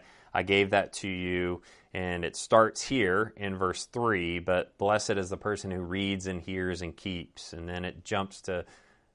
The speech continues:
Revelation fourteen thirteen, "Blessed is the dead who die in the Lord," those who actually are friends of Jesus on earth, okay? The third one is, "Blessed, uh, uh, who, uh, who are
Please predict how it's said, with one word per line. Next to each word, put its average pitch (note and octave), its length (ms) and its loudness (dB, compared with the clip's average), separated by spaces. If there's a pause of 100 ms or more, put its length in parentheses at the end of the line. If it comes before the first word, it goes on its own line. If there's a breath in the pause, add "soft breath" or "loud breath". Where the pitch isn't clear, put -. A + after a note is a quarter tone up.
(160)
Revelation F#2+ 600 2
fourteen A2 720 -2
thirteen, A2 720 0
"Blessed G#2+ 320 2
is G2 240 0
the F#2 100 -4
dead F#2 340 0
who F#2+ 100 0
die F2+ 300 2
in F#2+ 140 -4
the F#2 80 -2
Lord," F2 540 -4 (260)
those F#2 340 -2
who F#2 240 -2
actually F2+ 640 0
are E2 160 -2
friends G#2 500 -4
of A2+ 120 -2
Jesus G2 600 -4
on F2+ 380 -2
earth, F2 500 -6 (420)
okay? E2+ 420 -2 (600 loud breath)
The G2 80 -2
third A#2+ 300 8
one A2 200 4
is, G2 120 2
"Blessed, G2+ 500 6
uh, A2 440 4
uh, F#2+ 300 2 (400)
who, G2+ 560 -2
uh, - 400 -18
who A2+ 160 -2
are F#2 260 2